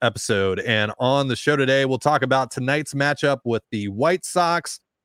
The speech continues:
And if anything will come of the tension we saw late in last night's game after Jose Caballero was hit by yet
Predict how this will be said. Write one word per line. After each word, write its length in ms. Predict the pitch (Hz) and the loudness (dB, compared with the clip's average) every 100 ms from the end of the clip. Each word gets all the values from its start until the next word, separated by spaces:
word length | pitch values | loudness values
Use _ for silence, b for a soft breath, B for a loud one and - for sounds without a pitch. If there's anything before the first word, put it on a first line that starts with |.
| _ | _
And 60 | 107 | -4
if 140 | 98 | 0
anything 340 | 175 220 208 175 | 0 2 0 0
will 100 | 135 | -2
come 280 | - 165 160 | -2 -2 0
of 240 | 156 147 131 | 0 -2 0
the 220 | 135 120 | -2 -2
tension 640 | - 156 180 - 139 123 - _ _ | -4 -4 -2 -2 -2 -2 -6 _ _
we 120 | 107 | -8
saw 420 | - - 127 120 117 | -6 -2 2 2 0
late 480 | 117 113 123 120 - | -2 0 0 -2 -4
in 140 | 127 | -6
last 380 | 110 117 120 - | -4 -2 -2 -4
night's 280 | 120 104 - | -6 -6 -4
game 240 | 127 120 | -4 -2
after 260 | 107 - 98 120 | -4 -4 -4 -4
Jose 320 | 117 107 104 | -4 -4 -6
Caballero 560 | - 110 101 104 117 107 | -2 -2 0 0 0 -2
was 200 | 98 - | -6 -4
hit 200 | 135 - | -4 -2
by 160 | 110 101 | -2 0
yet 460 | 98 98 131 151 | -4 -2 0 0